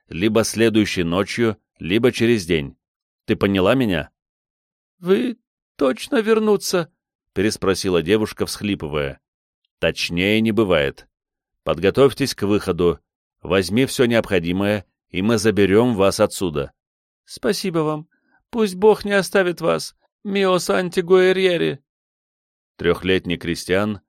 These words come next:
в этот момент вообще никак не проявлял себя. Он просто стоял, уткнувшись лицом в ноги матери, и боялся отпустить ее.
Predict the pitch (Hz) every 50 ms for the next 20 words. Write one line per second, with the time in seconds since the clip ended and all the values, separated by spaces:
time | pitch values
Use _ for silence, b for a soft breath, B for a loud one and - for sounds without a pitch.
0 | _ _ _ - - 80 104 110 123 - - 113 110 110 120 123 117 101 98 98
1 | 90 - - 120 127 123 110 - - 98 95 - - 95 82 90 87 87 85 80
2 | 82 78 78 76 - - 82 73 71 67 67 - _ _ _ _ _ _ _ _
3 | _ _ _ _ - - 95 117 127 127 120 131 131 - - 127 113 - - 92
4 | 85 85 92 107 117 113 101 - - - 95 98 110 104 - - 95 - - 87
5 | 85 78 - - 98 95 90 76 76 76 85 87 85 80 78 73 76 95 107 95
6 | 107 107 101 104 101 95 _ _ _ _ _ _ - - 120 120 101 98 90 80
7 | 76 85 104 104 - - 90 85 82 - - 87 85 - - 92 87 80 80 78
8 | 76 71 69 67 65 -